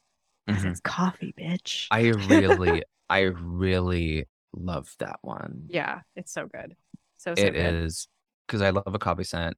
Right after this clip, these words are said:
Speaker 2: and th-, that just does it so well, so beautifully.
Speaker 1: Mm-hmm, mm-hmm.
Speaker 2: So, uh, this is more vague, but I stand by my vagueness.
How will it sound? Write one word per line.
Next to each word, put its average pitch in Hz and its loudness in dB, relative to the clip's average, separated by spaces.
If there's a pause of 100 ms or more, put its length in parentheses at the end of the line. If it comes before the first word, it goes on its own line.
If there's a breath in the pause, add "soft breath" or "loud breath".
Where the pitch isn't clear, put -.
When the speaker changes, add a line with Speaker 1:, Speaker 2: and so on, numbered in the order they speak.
(120)
Speaker 2:
and 82 -2 (340)
th-, 73 0
that 101 4
just 98 -8
does 87 -6
it 76 -8 (540)
so 95 -4
well, 78 -2
so - -4
beautifully. 67 -6 (200)
Speaker 1:
Mm-hmm, 170 -8 (240)
mm-hmm. 175 -10 (560)
Speaker 2:
So, 156 6 (300)
uh, 131 4
this 139 6
is 156 6
more 123 6 (760)
vague, 101 0 (220)
but 98 2
I 98 0
stand 95 -4
by 90 -2
my 92 0
vagueness. 87 -6